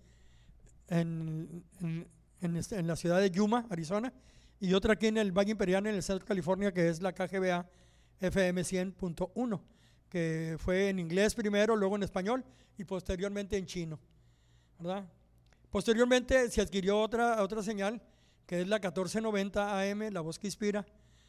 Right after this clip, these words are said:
pero para eso él ya no alcanzó a ver eso, que era el sueño, tener una estación, una en inglés, veinticuatro horas, y una en español,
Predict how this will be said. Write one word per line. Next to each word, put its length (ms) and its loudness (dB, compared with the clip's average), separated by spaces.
pero 440 -2
para 260 0
eso 240 4
él 120 4
ya 100 0
no 100 -2
alcanzó 340 -6
a 20 -2
ver 160 -2
eso, 220 -10
que 120 2
era 120 10
el 80 8
sueño, 400 6
tener 260 -2
una 120 -2
estación, 500 0
una 220 -2
en 100 0
inglés, 460 6
veinticuatro 500 0
horas, 240 2
y 40 -6
una 160 -4
en 100 -4
español, 480 0